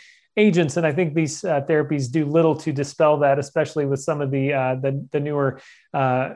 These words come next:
uh, jargon of including some of these, uh, four, four letter, uh, codes at the end. But you can see these are the names of the therapies. And really, nivolumab and pembrolizumab were two of the first ones approved, and certainly ones we'll be talking about a little more today.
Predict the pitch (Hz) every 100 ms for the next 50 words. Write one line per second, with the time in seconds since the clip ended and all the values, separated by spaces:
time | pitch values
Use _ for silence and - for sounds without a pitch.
0 | - 131 127 151 151 139 139 135 131 127
1 | 156 143 135 143 139 131 127 147 127 -
2 | 151 139 127 - 156 139 139 135 127 -
3 | _ _ _ 131 - 180 156 139 143 147
4 | 151 143 131 120 151 151 190 170 170 135
5 | 208 190 185 156 147 147 147 131 123 120
6 | 143 135 131 120 120 127 127 - - _
7 | 214 196 147 135 156 156 151 135 127 -
8 | 156 139 143 143 143 135 127 156 131 120
9 | 160 143 - 143 131 131 - 143 135 127
10 | 120 151 135 131 135 123 127 123 120 135
11 | 127 123 131 123 127 127 123 120 127 127
12 | 127 123